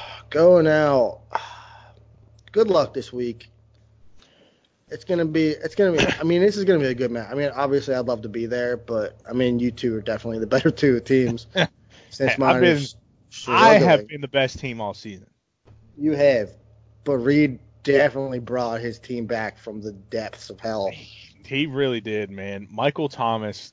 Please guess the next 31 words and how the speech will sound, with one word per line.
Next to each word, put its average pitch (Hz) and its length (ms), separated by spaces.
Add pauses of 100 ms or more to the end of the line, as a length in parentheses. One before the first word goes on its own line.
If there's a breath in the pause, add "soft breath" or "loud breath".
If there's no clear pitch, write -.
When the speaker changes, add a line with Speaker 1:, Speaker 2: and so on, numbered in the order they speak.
Speaker 2:
dude, 98 420 (1160)
Speaker 1:
Huh. 143 360
Speaker 2:
has 117 600
the, 123 200 (260)
is 151 480 (1600)
everything 127 1120 (320)
for 117 240
his 107 240
team. 92 400 (1700)
Speaker 1:
Yeah. 127 500 (460)
Speaker 2:
Um, 98 460
Speaker 1:
But, 175 340 (240)
I - 60
mean, 151 440 (260)
his 143 180
team 202 280
did 185 240
put 190 120
up 170 160
two 170 160
hundred 147 260
this 117 180
week, 120 380
so, 123 220
I 139 80
mean, 147 160
it 139 60
wasn't 156 240
Speaker 2:
Right. 196 120
Speaker 1:
just - 240
him. 127 260